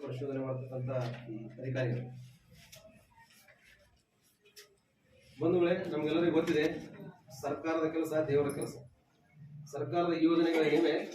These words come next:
ಅವುಗಳನ್ನು ತಲುಪಿಸೋದಕ್ಕಾಗಿ ಈ ಗ್ರಾಮ ಪಂಚಾಯತಿಯನ್ನು ಮಾಡಿದ್ದಾರೆ. ಗ್ರಾಮೀಣ ಮಟ್ಟದಲ್ಲಿ ಎಂ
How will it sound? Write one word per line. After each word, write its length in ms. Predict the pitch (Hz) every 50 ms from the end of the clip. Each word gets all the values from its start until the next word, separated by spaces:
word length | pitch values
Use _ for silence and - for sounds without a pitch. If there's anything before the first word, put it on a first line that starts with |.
| -
ಅವುಗಳನ್ನು 340 | - 143 147 147 151 - 147 147
ತಲುಪಿಸೋದಕ್ಕಾಗಿ 640 | 139 - 180 180 165 170 170 165 160 147 151 - - 156 175 208 208 - - - - - 147
ಈ 80 | 135 131
ಗ್ರಾಮ 140 | 143 147 - 135
ಪಂಚಾಯತಿಯನ್ನು 440 | 156 151 151 151 147 151 151 143 135 131
ಮಾಡಿದ್ದಾರೆ. 260 | 127 123 123 117 113 -
ಗ್ರಾಮೀಣ 280 | 139 143 160 175 175 175 175 170
ಮಟ್ಟದಲ್ಲಿ 360 | 160 156 175 196 180 165 180 202 202 - - - - - 151
ಎಂ 60 | 160